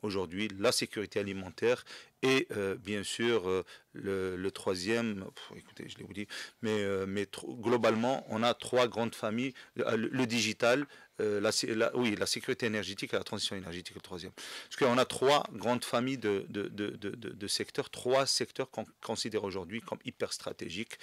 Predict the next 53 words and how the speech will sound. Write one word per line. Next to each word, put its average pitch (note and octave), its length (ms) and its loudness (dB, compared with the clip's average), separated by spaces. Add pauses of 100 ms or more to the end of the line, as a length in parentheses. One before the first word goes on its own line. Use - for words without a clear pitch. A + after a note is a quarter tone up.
(380)
Euh, - 200 -4
on - 80 -4
ne G#2 40 -6
peut A#2 120 -2
pas B2+ 140 2
parler, A2+ 480 2
euh, F#2+ 140 -4
d'avenir A2 480 0
si - 120 -4
on G2 80 -6
n'arrive F#2+ 220 -6
pas A2+ 120 -4
à G#2+ 60 -2
voir, A2 380 2 (380)
euh, F#2+ 120 -6
notre G2+ 240 -6
autonomie. G2 480 -2
On F#2+ 80 -6
a F2 80 -8
vu F2+ 140 -6
les F2+ 140 -4
chocs - 360 -6
aujourd'hui, G2 540 -6
euh, F#2+ 80 -2
dans G2 120 -2
le F2+ 160 -4
monde, F#2+ 580 -4
toute - 180 -16
la F#2 100 -6
géopolitique F#2+ 720 -6 (320)
dans G2+ 80 -2
laquelle G2 320 0
on F2+ 120 -8
vit. A#2 260 -2 (380)
Euh, F#2 380 -6
il G#2 140 -4
faut - 300 2
avoir G2+ 260 4
son G#2 220 -2
autonomie F#2+ 540 -2 (300)
et F#2+ 120 -2
notamment G2+ 340 -2
la F#2+ 100 0
question - 280 -4
de F#2 60 -8
la F#2 60 0
sécurité F2+ 460 -6
alimentaire F2+ 420 -6
se - 140 -6
pose F#2 300 -6
aujourd'hui F2+ 340 -8
comme G2 160 -12
priorité. F2+ 580 -10